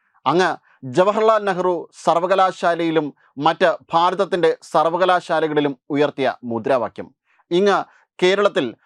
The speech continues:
മലയാളികൾ ഏറ്റവും വലുതാണ്, മലയാളികളാണ് നമ്പർ വൺ, അല്ലെങ്കിൽ ദക്ഷിണേന്ത്യക്കാരാണ് നമ്പർ വൺ എന്ന് തുടങ്ങുന്ന വിഘടനവാദ, വിഭജനവാദ ശ്രമങ്ങളാണ്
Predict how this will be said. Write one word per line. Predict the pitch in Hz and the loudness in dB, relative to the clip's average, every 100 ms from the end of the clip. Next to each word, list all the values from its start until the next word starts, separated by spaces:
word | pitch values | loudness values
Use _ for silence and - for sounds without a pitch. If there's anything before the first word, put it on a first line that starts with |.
| _ 135 | _ 2
മലയാളികൾ | 165 196 214 220 202 190 - 170 175 | 2 4 2 2 0 -2 -6 -2 -2
ഏറ്റവും | - 220 208 196 | 0 0 0 2
വലുതാണ്, | 175 175 175 160 139 - 131 | 0 2 0 0 -2 -2 -2
മലയാളികളാണ് | 143 185 196 190 180 165 156 135 131 | 2 2 2 0 0 0 -2 -4 -2
നമ്പർ | 147 175 180 151 | 0 0 0 0
വൺ, | 131 98 _ _ _ _ | -2 -4 _ _ _ _
അല്ലെങ്കിൽ | 147 180 180 151 - - 151 | 0 2 2 0 -4 -4 -2
ദക്ഷിണേന്ത്യക്കാരാണ് | 175 - 220 214 202 196 180 175 160 151 143 | -2 0 0 2 2 2 2 0 -2 -2 0
നമ്പർ | 156 180 190 170 | 0 0 0 2
വൺ | 151 147 156 | -2 -4 -6
എന്ന് | 165 | -2
തുടങ്ങുന്ന | 165 156 156 151 135 - _ 147 | 0 0 0 -2 -4 -10 _ -4
വിഘടനവാദ, | 156 180 196 190 180 165 160 139 | -4 0 0 2 2 0 -2 -2
വിഭജനവാദ | 151 - 196 202 185 165 156 139 - - | -4 0 0 2 2 2 0 -4 -8 -8
ശ്രമങ്ങളാണ് | - 156 175 185 156 131 | -2 0 0 0 0 0